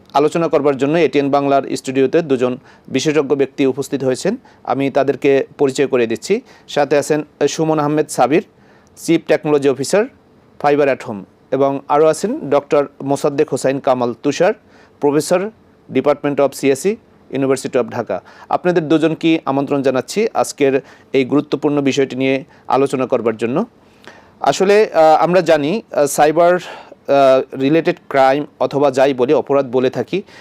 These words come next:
সেগুলি হিউম্যান এরর থেকেই, আহ, ফিফটি পার্সেন্টের বেশি, almost ফিফটি টু পার্সেন্টের বেশি হয়ে থাকে। তো আমাদের যদি সাইবার নিরাপত্তার দিকে আমরা স্ট্রং হতে চাই, তাহলে আসলে আমাদের, আহ, পরবর্তী জেনারেশন এবং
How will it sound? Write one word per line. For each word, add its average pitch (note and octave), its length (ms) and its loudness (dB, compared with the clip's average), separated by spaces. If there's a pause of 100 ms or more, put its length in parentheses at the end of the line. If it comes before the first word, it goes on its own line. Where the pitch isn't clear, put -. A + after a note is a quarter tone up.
(140)
সেগুলি D#3 460 0
হিউম্যান D#3+ 300 0
এরর D#3 160 2
থেকেই, G3 460 -4 (260)
আহ, B2+ 180 2
ফিফটি E3 240 -2
পার্সেন্টের D#3 440 0
বেশি, C#3 260 0
almost C#3+ 320 0
ফিফটি D3+ 220 -4
টু D3 220 2 (120)
পার্সেন্টের C#3 400 -2
বেশি C3 240 0
হয়ে B2+ 180 0
থাকে। G#2+ 300 -4 (340)
তো D#3 80 4
আমাদের D#3+ 360 2 (300)
যদি D#3 220 0
সাইবার D#3 360 2
নিরাপত্তার E3 480 0
দিকে E3 200 -2
আমরা D3+ 240 2
স্ট্রং G3+ 260 -4
হতে E3 200 0
চাই, C3 200 0
তাহলে C3+ 280 0
আসলে C#3+ 360 0 (260)
আমাদের, D3 520 2
আহ, C#3 100 0
পরবর্তী D#3 600 0
জেনারেশন C#3+ 580 0
এবং C3+ 380 0